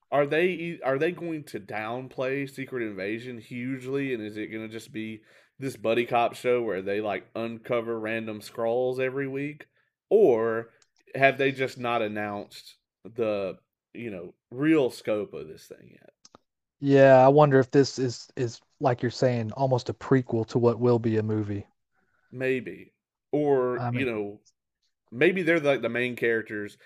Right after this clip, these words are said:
Speaker 1: and they're gonna have all these, like, M C U folks and they just haven't written it yet to see who all's gonna be in it,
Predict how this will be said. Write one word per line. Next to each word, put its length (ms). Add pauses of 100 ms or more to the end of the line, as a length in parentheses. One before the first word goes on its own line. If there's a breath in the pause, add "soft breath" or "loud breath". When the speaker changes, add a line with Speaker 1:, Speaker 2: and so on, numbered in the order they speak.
(160 soft breath)
Speaker 1:
and 140
they're 180
gonna 280
have 260
all 180
these, 200
like, 220
M 160
C 140
U 180
folks 260
and 80
they 60
just 160
haven't 260
written 240
it 240
yet 280
to 120
see 400 (640)
who 180
all's 220
gonna 160
be 160
in 120
it, 120